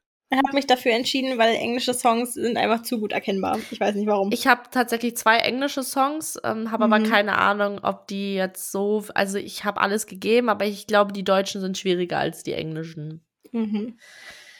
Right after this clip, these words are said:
Speaker 1: Du kannst mir übrigens, wenn du willst, die englischen trotzdem aufs Deutsche übersetzen. Vielleicht krieg ich das ja kombiniert.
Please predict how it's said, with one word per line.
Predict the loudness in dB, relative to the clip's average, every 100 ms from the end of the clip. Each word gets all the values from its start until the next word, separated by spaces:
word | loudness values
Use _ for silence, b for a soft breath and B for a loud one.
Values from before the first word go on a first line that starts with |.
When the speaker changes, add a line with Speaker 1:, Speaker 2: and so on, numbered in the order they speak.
| B
Speaker 1:
Du | 2
kannst | 2 2 0
mir | 0
übrigens, | 2 4 2 2
wenn | 4
du | 4 4
willst, | 6 6 2 -4 -10 _ b b b b
die | 4
englischen | 4 4 0 -2
trotzdem | 0 0 0 0
aufs | 0
Deutsche | 0 -2 0
übersetzen. | 0 0 -2 -2 -4
Vielleicht | 0 -2 -2
krieg | -6
ich | -6 -4
das | -4
ja | -6
kombiniert. | -6 -6 -6 -6 -8 -10